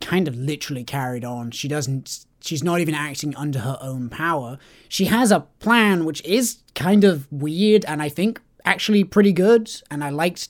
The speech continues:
that implementation of time travel. But fundamentally,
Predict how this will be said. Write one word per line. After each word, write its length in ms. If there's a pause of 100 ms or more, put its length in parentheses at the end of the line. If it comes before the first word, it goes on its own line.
that 320
implementation 640
of 200
time 260
travel. 420 (800)
But 580
fundamentally, 1000